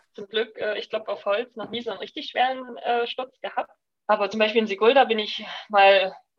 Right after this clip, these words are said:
viermal hintereinander aus dieser Kurve gestürzt und dann war's auch wirklich so, dass du am Start sitzt und ein bisschen Angst bekommst. Das ist so eine Mischung aus Respekt und Angst. Es ist halt, wie gesagt, nie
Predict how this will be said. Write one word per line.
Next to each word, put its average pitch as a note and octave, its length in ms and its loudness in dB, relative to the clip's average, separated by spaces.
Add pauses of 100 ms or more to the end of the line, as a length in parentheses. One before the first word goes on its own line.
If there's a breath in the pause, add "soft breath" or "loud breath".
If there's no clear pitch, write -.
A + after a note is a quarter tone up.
viermal A3+ 320 4
hintereinander A3 640 4
aus G3+ 140 -8
dieser F#3 240 -6
Kurve B3+ 320 0
gestürzt C4 420 -8
und G#3 80 -10
dann G3 140 -6
war's A3 180 2
auch A3 120 -10
wirklich A3+ 280 -8
so, A#3 80 -6
dass G3+ 160 -10
du - 80 -12
am F#3 140 -6
Start B3+ 280 0 (140)
sitzt C#4 260 -12 (360)
und A3 140 -8
ein A#3+ 40 -10
bisschen A#3 380 -8
Angst G3 320 -8
bekommst. E3 340 -12
Das G3 140 -8
ist G#3 80 -16
so G#3 100 -2
eine G3 380 -8
Mischung A3 340 -6
aus G#3+ 220 -4
Respekt G3 400 -4
und - 260 -6
Angst. E3 340 -4 (1160 loud breath)
Es F#3+ 140 -10
ist - 300 -8 (100)
halt, G3 220 -6
wie G#3 80 -4
gesagt, A#3 360 0
nie A#3 260 -6